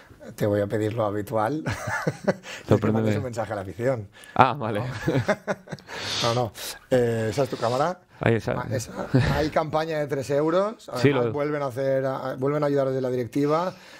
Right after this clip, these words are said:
Speaker 1: O nos olvidamos de ganar dinero, nos centramos en llenar el pabellón, así que es el momento para que invites a todo el mundo a que vaya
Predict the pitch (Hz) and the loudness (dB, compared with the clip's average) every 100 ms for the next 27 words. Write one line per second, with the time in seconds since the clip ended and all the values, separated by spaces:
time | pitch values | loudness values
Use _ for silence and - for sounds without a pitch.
0 | - - 143 147 143 131 147 170 156 143 | -16 -2 2 4 2 2 2 2 2 2
1 | 147 143 135 139 143 151 131 127 131 139 | 0 -2 -2 0 0 -2 -2 0 0 0
2 | 131 131 127 123 120 117 123 165 185 123 | 0 0 0 0 0 0 2 0 0 -6
3 | 120 117 110 - - - 123 127 120 127 | -4 -2 -2 -6 -16 -2 0 2 2 0
4 | 151 139 120 117 113 120 143 - 120 104 | 0 0 -2 -4 -4 0 -2 0 -4 0
5 | 147 147 123 120 135 147 143 110 107 104 | 0 0 0 -4 -4 -6 -4 -2 0 0
6 | 101 98 90 98 | -2 -2 -4 -8